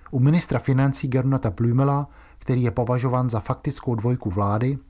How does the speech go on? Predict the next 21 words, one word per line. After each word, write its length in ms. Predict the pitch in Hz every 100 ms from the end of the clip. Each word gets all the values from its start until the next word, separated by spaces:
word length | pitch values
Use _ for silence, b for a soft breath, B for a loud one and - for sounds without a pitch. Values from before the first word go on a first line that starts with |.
| -
a 80 | 107
blízkého 560 | 113 131 - 151 135 139
Kurzova 460 | 131 120 - 104
spojence, 560 | - - 123 131 151 139 B B B
byla 220 | 185 175
dokonce 440 | 127 - 151 - 151
provedena 540 | 117 117 127 139 143
domovní 420 | 123 117 117 135
prohlídka. 580 | 131 107 113 117 - - - - 131
Důvodem 400 | 139 139 139 127
je 60 |
podezření 720 | - 113 123 117 151 156 165 165 -
v 120 | -
podobě 300 | 139 135 127
možného 520 | 113 131 131 160 135
získání 600 | 117 120 - 151 139 139 131
sponzorského 800 | - 127 123 120 - 143 113
daru 260 | 107 117 135
pro 320 | 131 135 120 110
lidovou 400 | 120 117 104 90
stranu 520 | - 123 131 135